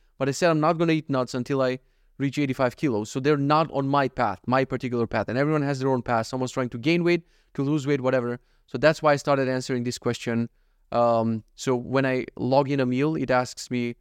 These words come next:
"How healthy was this meal? And was it aligned with your goals?" So for example, this chicken schnitzel, potato salad, and half glass of beer wa-, was unhealthy and it was not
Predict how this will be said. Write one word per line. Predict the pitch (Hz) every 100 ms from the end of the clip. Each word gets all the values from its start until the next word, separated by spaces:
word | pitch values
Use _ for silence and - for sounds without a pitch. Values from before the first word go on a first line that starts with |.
| _
"How | 127 120
healthy | - 135 175
was | 170 165
this | 180 185
meal? | 180 190 _ _ _
And | 135 131
was | 147 147
it | 135
aligned | 131 127 123
with | -
your | 113
goals?" | 107 - - -
So | -
for | 117
example, | 113 120 113
this | 110 -
chicken | 135 135
schnitzel, | 123 127 123 117
potato | 117 123 117
salad, | 117 113 110
and | 113
half | 107
glass | 110 110
of | 110
beer | 110 110 107 _ _ -
wa-, | 117 127 -
was | 113 117 -
unhealthy | 139 143 123 107 113
and | 110
it | 113 110
was | 120 110
not | 110 107